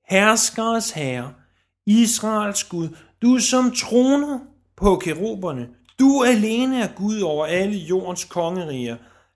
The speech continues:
Du har skabt himlen og jorden." Er der nogen tvivl om, at Gud troner på keruberne? Ingen.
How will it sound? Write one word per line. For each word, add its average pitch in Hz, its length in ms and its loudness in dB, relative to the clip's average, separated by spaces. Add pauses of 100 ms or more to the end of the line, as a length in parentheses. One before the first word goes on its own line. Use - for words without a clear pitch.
(220)
Du 277 400 2
har 151 140 -2
skabt 208 640 -4 (200)
himlen 202 580 -2 (320)
og 185 220 0
jorden." 165 460 -4 (480)
Er 208 180 2
der 190 240 4
nogen 269 440 4
tvivl 233 640 2
om, 170 200 0 (640)
at 147 260 -2
Gud 175 200 -8 (160)
troner 202 800 -4
på 170 200 -4
keruberne? 143 720 -6 (800)
Ingen. 165 400 -4